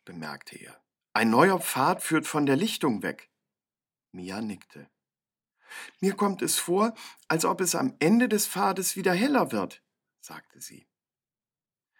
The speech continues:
Der Pfad lag vor ihnen. Sie mussten ihn nur betreten.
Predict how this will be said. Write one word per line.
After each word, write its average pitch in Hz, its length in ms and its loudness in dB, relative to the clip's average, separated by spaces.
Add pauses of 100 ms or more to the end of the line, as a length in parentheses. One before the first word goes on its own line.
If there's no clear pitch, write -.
(340)
Der 85 120 -14
Pfad 98 440 -6
lag 135 200 -6
vor 110 320 -10
ihnen. - 500 -16 (600)
Sie - 120 -16
mussten 98 420 -6
ihn 95 200 -8
nur 92 180 -8
betreten. - 640 -12